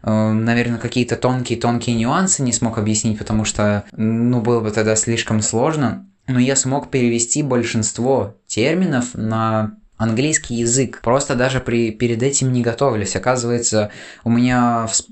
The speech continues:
памяти всплывали какие-то воспоминания о том, как я смотрел англоязычные ролики на научные темы, и я смог ему действительно пересказать.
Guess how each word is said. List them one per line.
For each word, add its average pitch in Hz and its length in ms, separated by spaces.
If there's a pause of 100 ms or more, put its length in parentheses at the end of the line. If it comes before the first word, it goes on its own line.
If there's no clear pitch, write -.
(120)
памяти 135 440
всплывали 117 840
какие-то 117 480
воспоминания 123 680
о 110 40
том, 123 180
как 117 180
я 110 100
смотрел 117 440
англоязычные 110 800
ролики 151 380
на 127 140
научные 120 540
темы, 127 400
и 107 80
я 110 180
смог 120 340
ему 120 140
действительно 110 560
пересказать. 107 680